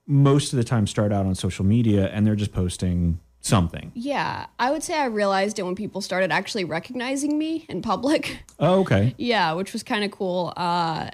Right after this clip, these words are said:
Speaker 2: people would be like, "I think I follow you on Instagram. Are you Coffee Fueled?" And I'd be like, "That is me." And I would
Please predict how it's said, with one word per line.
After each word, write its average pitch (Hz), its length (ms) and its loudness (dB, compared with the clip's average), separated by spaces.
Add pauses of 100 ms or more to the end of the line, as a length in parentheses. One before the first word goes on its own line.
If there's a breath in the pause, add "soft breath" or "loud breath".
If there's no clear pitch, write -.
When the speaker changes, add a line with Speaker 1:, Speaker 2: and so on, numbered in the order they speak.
(140)
Speaker 2:
people 180 720 -6
would 180 240 -4
be 170 140 -4
like, 151 400 -6
"I 214 100 -12
think 180 180 -10
I 170 60 -6
follow 180 220 -6
you 196 80 -4
on 233 80 -6
Instagram. 170 440 -6
Are 175 120 -8
you 170 120 -2
Coffee 214 380 -4
Fueled?" 139 380 -8
And - 120 -12
I'd 165 140 -6
be - 80 -8
like, 82 240 -6 (420)
"That 147 200 -4
is 190 200 -4
me." 202 460 -4
And 160 160 -8
I 160 140 -2
would 175 180 -8